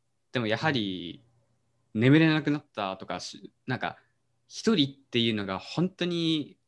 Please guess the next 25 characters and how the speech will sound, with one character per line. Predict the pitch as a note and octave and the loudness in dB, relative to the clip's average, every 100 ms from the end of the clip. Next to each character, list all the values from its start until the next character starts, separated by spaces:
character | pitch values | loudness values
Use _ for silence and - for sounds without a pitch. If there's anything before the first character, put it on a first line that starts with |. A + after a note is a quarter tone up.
| _ | _
寂-、 | - - A#2+ B2+ - | -20 -10 -10 -10 -12
寂 | - B2+ D#3+ | -14 -10 -10
し | - A#3 | -8 -10
い | |
と | B2+ | -8
い | G#2+ | -8
う | |
か、 | F#2+ G2 | -6 -8
も | A2 F#2 - _ _ _ _ _ _ _ _ _ _ G#2+ _ _ | -8 -10 -16 _ _ _ _ _ _ _ _ _ _ -20 _ _
う、 | - | -16
な | G#2+ C3 | -10 -8
ん | E3+ D#3+ | -6 -8
て | C#3 _ - | -10 _ -10
言 | G2+ | -8
う | |
ん | |
で | G2 | -8
し | F2 | -10
ょ | |
う | |
ね。 | F#2+ A#2+ | -6 -6
こ-、 | - A#2 - - A#2 B2+ | -6 -10 -10 -12 -12 -4
言 | E3 | 0
葉 | F3+ | 2
で | D#3 | 2